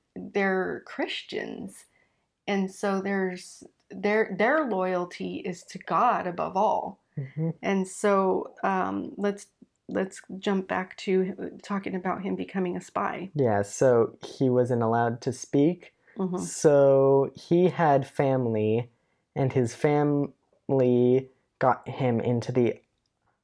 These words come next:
Speaker 2: Abwehr, which is the German, uh, defense intelligence.
Speaker 1: So with German defense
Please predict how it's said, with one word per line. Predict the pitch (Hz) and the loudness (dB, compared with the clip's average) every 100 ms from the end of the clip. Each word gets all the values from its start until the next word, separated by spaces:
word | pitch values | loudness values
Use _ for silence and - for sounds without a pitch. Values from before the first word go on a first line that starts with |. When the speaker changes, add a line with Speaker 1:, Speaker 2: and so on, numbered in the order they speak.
| _ - | _ 2
Speaker 2:
Abwehr, | 143 151 117 110 90 - 123 - _ _ _ - | 6 6 4 0 2 2 -2 -6 _ _ _ -2
which | 139 120 - - - - | 2 2 0 -10 -6 2
is | 120 110 107 | 4 4 0
the | 143 131 127 113 110 107 104 _ _ _ - 151 | -6 0 2 4 4 2 -2 _ _ _ -2 0
German, | 139 139 135 127 120 113 113 117 - _ _ _ _ _ _ _ _ - | 4 4 4 2 2 0 0 -2 -8 _ _ _ _ _ _ _ _ -2
uh, | 127 113 110 110 - | 2 4 2 -2 2
defense | 131 120 147 139 127 120 - - | 2 2 2 2 0 -4 -12 -10
intelligence. | - 123 113 127 117 107 107 104 - - - - - _ - | -2 -2 2 2 2 0 -4 -4 -10 -12 -14 -14 -16 _ -20
Speaker 1:
So | - 226 214 | -6 0 0
with | 208 202 202 185 | 0 -4 -6 -14
German | 190 220 226 233 220 | -4 -2 0 -2 -4
defense | 202 - 190 190 | -6 -4 -4 -4